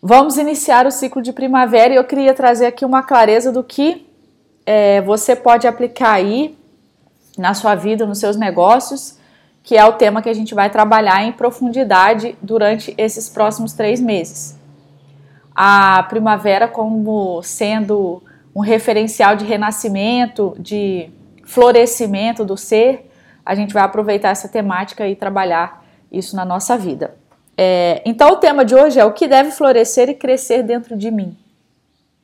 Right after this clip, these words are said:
O que deve florescer e crescer dentro de mim? É, essa pergunta, ela é muito poderosa porque ela traz um senso de autorresponsabilidade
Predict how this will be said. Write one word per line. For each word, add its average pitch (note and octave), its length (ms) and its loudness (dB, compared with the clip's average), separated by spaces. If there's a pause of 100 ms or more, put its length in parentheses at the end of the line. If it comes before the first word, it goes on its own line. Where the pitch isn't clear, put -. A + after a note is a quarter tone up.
(520)
O G3+ 100 -8
que D4 180 -4
deve A#3+ 640 2
florescer C4 1040 2
e B3+ 80 -10
crescer B3+ 580 -2
dentro A3 360 -6
de G3+ 120 -8
mim? F3+ 220 -8 (1400)
É, G3+ 420 4
essa D4+ 240 4
pergunta, D4+ 480 -2
ela B3+ 120 4
é - 20 4
muito B3 240 -4
poderosa A3+ 500 4
porque A#3 160 -6
ela A3+ 160 4
traz A3 800 0
um G#3+ 140 -4
senso B3 440 -4
de G#3 160 -2
autorresponsabilidade A3 1400 -4